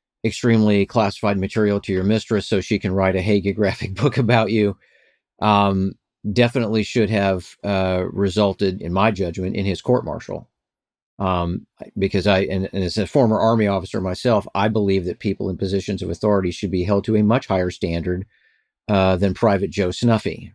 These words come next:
right? Um, you know, that being said,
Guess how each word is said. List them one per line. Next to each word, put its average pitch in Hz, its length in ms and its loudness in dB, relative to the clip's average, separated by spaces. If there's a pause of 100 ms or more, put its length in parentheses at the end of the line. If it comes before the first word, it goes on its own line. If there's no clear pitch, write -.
right? 98 300 2 (920)
Um, 113 420 4 (560)
you 131 100 2
know, 120 120 4
that 147 260 4
being 139 240 2
said, 110 600 0